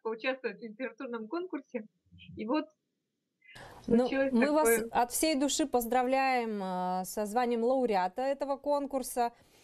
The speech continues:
Speaker 2: А вообще скажите, вы в каких жанрах еще работаете? Вот сказки пишете, а еще что, стихи, проза?
Speaker 1: Вы знаете, мне трудно назвать как-то это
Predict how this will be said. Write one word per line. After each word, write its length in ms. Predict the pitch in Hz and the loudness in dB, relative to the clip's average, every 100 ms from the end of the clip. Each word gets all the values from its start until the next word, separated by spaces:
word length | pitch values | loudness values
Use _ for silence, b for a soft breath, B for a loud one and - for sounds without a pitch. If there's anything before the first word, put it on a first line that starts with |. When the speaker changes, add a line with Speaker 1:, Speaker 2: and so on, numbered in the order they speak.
| B B | B B
Speaker 2:
А 100 | 208 | -2
вообще 280 | 247 247 370 | -2 0 -2
скажите, 440 | - 294 392 403 | 0 -2 -2 -2
вы 100 | 285 | -6
в 60 | 277 | -4
каких 340 | 302 - 370 | -4 -4 -6
жанрах 480 | 247 262 226 190 - | 0 0 0 -4 -6
еще 220 | 190 190 | -6 -2
работаете? 720 | 180 175 170 165 156 147 - | -2 0 -2 0 -4 -4 -8
Вот 320 | 147 165 - 180 | -8 -8 -8 -10
сказки 540 | 170 - 175 196 - 220 | -8 -4 -2 -2 -6 -6
пишете, 380 | 233 - - 208 | -6 -6 -2 -2
а 40 | |
еще 280 | 202 - 196 | -2 -2 -4
что, 160 | - 190 | -4 -8
стихи, 460 | - 185 - 180 | -6 -8 -4 -4
проза? 600 | 190 170 170 190 190 185 - _ _ _ _ _ _ _ _ | -2 0 0 0 0 -2 -2 _ _ _ _ _ _ _ _
Speaker 1:
Вы 120 | 214 254 | -6 -2
знаете, 340 | 302 330 269 | 2 2 0
мне 140 | 269 | -4
трудно 320 | 262 311 262 254 | 0 0 0 0
назвать 340 | 233 240 240 | 0 0 -2
как-то 220 | 226 233 | -4 -4
это 420 | 233 233 226 226 | 0 2 0 -4